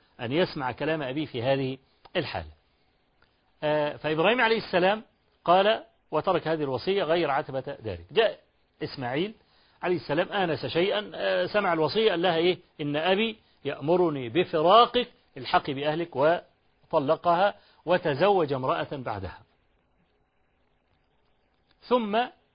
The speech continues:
جاء إبراهيم عليه السلام مرة أخرى ليطالع تركته، فدخل:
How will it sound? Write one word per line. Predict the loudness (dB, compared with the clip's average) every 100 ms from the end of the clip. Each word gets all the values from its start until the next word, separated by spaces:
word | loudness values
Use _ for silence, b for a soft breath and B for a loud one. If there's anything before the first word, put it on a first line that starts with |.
| _ _ _ _ -8
جاء | 2 2 4 0
إبراهيم | 0 0 2
عليه | 0 0
السلام | -2 -4 -2 -4 -8 _ _ _ _
مرة | 0 2 2 -2
أخرى | -4 -4 -2 -2
ليطالع | -2 -4 -2 0 2 0 -2 -6 -12 _ _ _ _ _
تركته، | -2 -2 -4 -6 -6 -14 -18 _ _ _ _ _ _ _ _ _ _ _ _ _ _
فدخل: | 2 4 4 0 0 0 -2